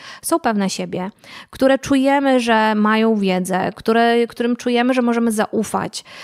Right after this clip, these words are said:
e, które wzbudzają w nas sympatię. W związku z tym, jeśli, e, osoba, e, która chce opowiedzieć o swoim produkcie, usłudze, o swojej marce, jest tego świadoma,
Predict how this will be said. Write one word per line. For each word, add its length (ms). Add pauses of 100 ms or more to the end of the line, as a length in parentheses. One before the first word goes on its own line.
(180)
e, 200
które 340
wzbudzają 520
w 40
nas 220
sympatię. 840 (440)
W 180
związku 400
z 100
tym, 300
jeśli, 720
e, 240
osoba, 800
e, 300
która 340
chce 420
opowiedzieć 500
o 80
swoim 600
produkcie, 580
usłudze, 600
o 40
swojej 340
marce, 540 (540)
jest 360
tego 180
świadoma, 640